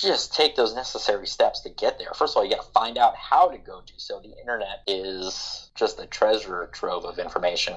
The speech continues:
So you can look at that and figure out the different ways, you know, you want to go do so. But the big one is just go make it happen. If flying jets or flying airplanes is something you want to go do, then get after it. Go make it happen.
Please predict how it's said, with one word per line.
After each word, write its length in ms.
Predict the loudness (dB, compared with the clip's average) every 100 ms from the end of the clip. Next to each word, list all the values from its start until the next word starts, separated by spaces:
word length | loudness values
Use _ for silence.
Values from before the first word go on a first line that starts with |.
| -10
So 460 | -4 4 6 4 0
you 160 | 0 0
can 200 | 2 0
look 240 | 2 2
at 120 | 2 6
that 240 | 6 6
and 100 | 2
figure 200 | 0 0
out 100 | 0
the 60 | -2
different 280 | -2 -2
ways, 280 | -4 -6 -6 -8
you 60 |
know, 80 | -4
you 140 | -2 2
want 200 | 0 0
to 80 |
go 100 | -4
do 160 | -2 0
so. 260 | 0 0 -4 -16 -18 -4
But 100 | -2
the 60 |
big 180 | 2 2
one 240 | 2 -2 -8
is 200 | -10 -12 _ _ _ -2
just 240 | 0 4
go 140 | 2
make 180 | 4 2
it 80 | 2
happen. 360 | 4 2 2 -8 _ _ _ _ _
If 480 | -20 -14 2 2 2
flying 880 | -6 -14 -14 4 6 6 2 -8 -14
jets 540 | -6 0 2 0 -8 -12
or 80 | -4
flying 380 | 4 4 4
airplanes 420 | -4 -2 -4 -4 -8
is 100 | -4
something 400 | -4 -2 -6 -8
you 200 | -10 0
want 320 | 2 2 -4
to 160 | -8 -2
go 220 | -2 -2
do, 320 | -4 -2 -4 -8 _ 0
then 200 | 2 4
get 100 | 6
after 320 | 6 4 -12
it. 100 | -20 _ -6
Go 120 | -4
make 160 | -4
it 60 | -4
happen. 320 | 2 2 2